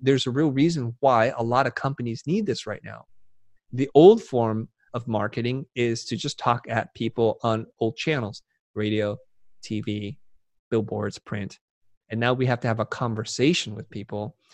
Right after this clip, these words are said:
And a lot of the companies and brands do not know how to do this. They don't know it conceptually. It's so foreign to them. So if you have young people watching this, I would say,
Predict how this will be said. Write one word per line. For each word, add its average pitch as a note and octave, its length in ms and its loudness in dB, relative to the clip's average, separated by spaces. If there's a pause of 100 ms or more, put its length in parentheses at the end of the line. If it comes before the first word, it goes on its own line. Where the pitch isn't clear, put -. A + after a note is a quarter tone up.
(160)
And A#2 160 -2
a G#2 60 -4
lot G#2+ 280 -2
of C3+ 80 0
the C#3 60 -4
companies A#2+ 480 -4
and G#2 100 -6
brands G#2 400 -6 (420)
do C#3 140 2
not A#2+ 200 2
know A2 120 -2
how G#2+ 140 -4
to G#2 120 -10
do G#2 200 -8
this. - 320 -16 (360)
They B2+ 80 10
don't C3+ 180 8
know A#2+ 160 0
it A2 80 -4
conceptually. D3+ 680 0
It's A2+ 140 -4
so C3+ 160 2
foreign C#3 520 2
to A2 100 -10
them. G#2 260 -8 (800)
So B2 320 2
if B2+ 100 0
you C#3+ 100 6
have C#3+ 140 4
young D#3+ 320 2 (240)
people C#3 240 2
watching B2+ 400 2
this, G#2+ 300 -10 (840)
I A2+ 100 0
would F3 140 0
say, B2+ 240 -2